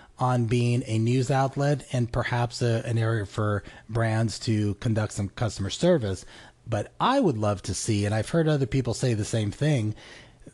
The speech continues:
if Twitter would just own the video space with Periscope and just become Twitter Live. Um, love to hear what you guys think about that and if you agree, but it seems like that would be, uh,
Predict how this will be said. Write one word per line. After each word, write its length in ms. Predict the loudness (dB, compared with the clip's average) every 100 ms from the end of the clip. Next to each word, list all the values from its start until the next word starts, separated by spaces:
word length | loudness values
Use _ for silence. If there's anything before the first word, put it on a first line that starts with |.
| -8 0
if 300 | 0 0 -4
Twitter 440 | 0 2 4 4
would 200 | 2 0
just 260 | 0 0 -4 -4
own 460 | 0 2 4 2 0 -4
the 320 | -2 2 2
video 380 | 2 2 4 2
space 520 | 0 -2 2 2 0
with 400 | -2 -2 -2 -4 4
Periscope 640 | 4 4 2 2 2 0 -6 -14 -8 -2
and 160 | 0
just 220 | 2 0
become 320 | -2 -2 -2 -2
Twitter 340 | 0 0 0
Live. 680 | 0 2 2 0 -4 -8 -18 -10 -2
Um, 540 | 0 2 2 2 -2 -8 -20 -4
love 120 | 0 2
to 60 |
hear 140 | 2 2
what 180 | 2
you 100 | 2
guys 280 | 2 2 0
think 240 | 0 -2 0
about 280 | 0 0
that 340 | 0 0 0 -4 -4
and 320 | -2 0 0
if 140 | 0
you 160 | 0 0
agree, 420 | 0 0 2 0 -4 -16 -12 -2
but 300 | 0 2 0
it 180 | -4
seems 380 | -2 0 2 0
like 320 | 0 0 -2 0
that 280 | 0 0
would 180 | 0 0
be, 380 | 2 4 2 0 -6 -20 -20 -8
uh, 240 | -2 -2